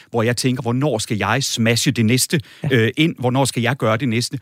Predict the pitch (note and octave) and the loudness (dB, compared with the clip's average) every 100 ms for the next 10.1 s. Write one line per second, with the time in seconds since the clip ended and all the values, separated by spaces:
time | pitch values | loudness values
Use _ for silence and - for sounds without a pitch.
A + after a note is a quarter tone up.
0 | - _ - D#3+ F#3 D#3 - F3+ D#3 - | -14 _ -4 -2 -2 -4 -6 -4 -4 -6
1 | A#2+ C3 A2+ D#3+ E3 D#3 C3+ - - A2+ | -4 -4 -2 -4 -4 -2 -2 -2 0 0
2 | A2+ - - C3+ G#2+ G#2+ - C#3+ D#3 F3+ | 0 0 -2 0 0 -2 -2 0 0 0
3 | - A2+ G2+ C#3+ G#2 - - - - G#2+ | -2 -4 -2 -4 -6 -10 -20 -8 -2 -2
4 | C3+ A#2 G#2 - A2+ G#2+ - F2 D#2+ F#2+ | -2 -4 -6 -4 -4 -4 -8 -8 -6 -6
5 | - F#2+ - _ _ _ A2 G2 A#2 - | -6 -10 -12 _ _ _ -4 -2 -2 0
6 | G#2+ - A2 G2+ G2 - G#2+ F2+ - C3+ | 0 0 0 0 -2 -4 -2 -2 2 2
7 | D3+ C3 G2 A2 - - - - C#3+ G3+ | 2 0 -2 -4 -10 -20 -12 -6 -2 -2
8 | E3+ D#3+ C#3 D3+ C3 G#2+ F#2 C#3 F#3 G3 | -2 -2 -2 -4 -4 -4 0 0 0 -2
9 | B2 - D3 - - C#3+ B2 G#2+ G#2+ D#3+ | -2 0 0 0 0 2 2 2 2 2
10 | F#3+ | 2